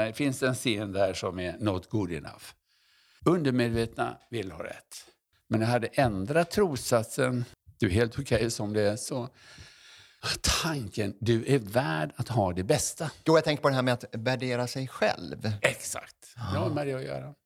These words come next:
Speaker 2: Och, eh, just att stå emot grupptryck, till exempel.
Speaker 1: Exakt, exakt.
Speaker 2: Och det kan ju ha ett pris.
Speaker 1: Ja, exakt.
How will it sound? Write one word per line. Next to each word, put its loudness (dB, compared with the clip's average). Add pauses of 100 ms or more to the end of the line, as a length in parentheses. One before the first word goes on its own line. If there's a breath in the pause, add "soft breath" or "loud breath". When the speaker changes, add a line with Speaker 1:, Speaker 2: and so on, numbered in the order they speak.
(280)
Speaker 2:
Och, 0 (180)
eh, 2 (300)
just -2
att 0
stå -2
emot -2 (160)
grupptryck, -2
till -4
exempel. 2
Speaker 1:
Exakt, -6 (100)
exakt. -6
Speaker 2:
Och -2
det -2
kan -6
ju -2
ha 0
ett -4
pris. -4 (300)
Speaker 1:
Ja, -2 (640)
exakt. -6